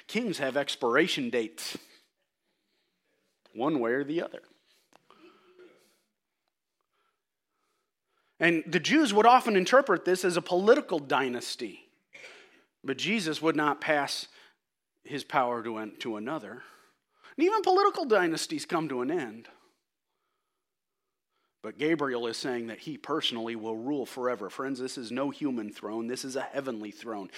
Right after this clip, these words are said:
This description builds and builds and builds. It keeps getting more and more glorious. He's not just a special person. He is someone unlike the world has ever seen.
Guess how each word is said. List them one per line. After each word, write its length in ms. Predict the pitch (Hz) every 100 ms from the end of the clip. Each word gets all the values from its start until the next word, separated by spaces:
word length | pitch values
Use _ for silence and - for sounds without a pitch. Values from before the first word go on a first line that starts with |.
| 190 -
This 180 | 139
description 640 | - 113 - 165 165 143 110
builds 380 | 170 165 151 131
and 140 | 113 113
builds 380 | 160 147 127
and 180 | 120 113
builds. 380 | 156 160 143 117 - 190
It 160 | 165 -
keeps 260 | 202 180
getting 400 | - 170 139 143
more 400 | 170 175 175 185 - 233 175
and 200 | 165 156
more 420 | 165 147 160 156 - 180
glorious. 760 | 220 240 294 269 185 131 - - 220
He's 220 | 233 190
not 260 | 240 320 339
just 240 | 349 -
a 60 | 269
special 460 | - 269 262 233
person. 560 | 214 262 311 - 190 - - 226
He 160 | 277
is 140 | 262 -
someone 480 | 294 311 262 254 -
unlike 600 | 302 285 254 240 294 294
the 100 | 220
world 360 | 202 294 294 269
has 120 | 240
ever 200 | 277 269
seen. 680 | - 415 381 262 160 110